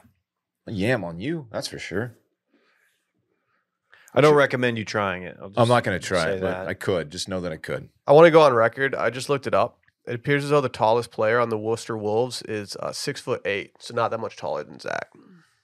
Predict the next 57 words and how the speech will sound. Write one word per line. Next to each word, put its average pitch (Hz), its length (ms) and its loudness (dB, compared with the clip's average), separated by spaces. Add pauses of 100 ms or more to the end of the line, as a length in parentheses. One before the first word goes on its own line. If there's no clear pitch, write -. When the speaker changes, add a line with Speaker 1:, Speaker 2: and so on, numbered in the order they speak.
(120)
Speaker 2:
Okay. 127 200 -4
Okay. 127 300 -4
Speaker 3:
Fuck 123 180 4
y'all. 101 260 -2 (580)
Speaker 2:
Well, 170 200 2
maybe 196 280 -6
it's, 196 200 -10
uh, 180 140 -4
the 175 80 -8
small 190 260 -4
ball. 101 380 2 (1300)
Speaker 1:
That's 123 200 4
who 151 60 0
he 139 60 2
Speaker 2:
Don 143 100 2
Speaker 1:
plays 165 100 0
Speaker 2:
Nelson. 151 340 -4
Speaker 1:
for? 87 60 -20 (280)
Speaker 3:
That's - 100 -16
who 151 80 -4
he 123 40 -6
played 131 260 0
for 123 160 -2
at 101 40 -6
one 151 200 -2
point. 147 300 -6 (100)
I 120 60 -6
just 120 120 -8
Speaker 1:
Okay. 135 60 -4
Speaker 3:
looked 131 100 -4
up 127 80 -10
the 131 80 -4
roster, 123 380 2
dude. 139 180 -8
I 143 80 -4
had 147 140 2
to 127 80 -2
convert 123 440 0
from 120 160 -4
meters. 147 560 -4
Speaker 1:
Does 110 120 -10
he, 120 60 -4
did 113 200 -4
he 113 80 0
get 113 160 -4
paid 117 280 -4 (300)
money? 127 380 -2 (800)
Speaker 3:
<sighs> - 580 -12
Ella 202 200 10
B 156 180 4
brought 123 260 2
the 123 60 -10
heat. 104 380 -14
Speaker 2:
That's 147 180 0
kinda 208 300 2
how 165 140 2
prof-, - 380 -8